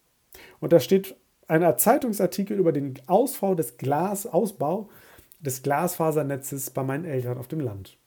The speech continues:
Und dann lese ich Folgendes. Diejenigen, die das Glasfasernetz ausbauen, die Arbeitskräfte, die verdienen drei Euro pro Stunde.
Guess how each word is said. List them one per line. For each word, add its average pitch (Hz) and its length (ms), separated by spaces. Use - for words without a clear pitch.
Und 151 80
dann 165 100
lese 208 200
ich 190 100
Folgendes. 165 680
Diejenigen, 143 840
die 156 160
das 165 220
Glasfasernetz 202 1120
ausbauen, 127 880
die 165 120
Arbeitskräfte, 147 840
die 139 80
verdienen 233 680
drei 151 680
Euro 160 600
pro 165 160
Stunde. 131 500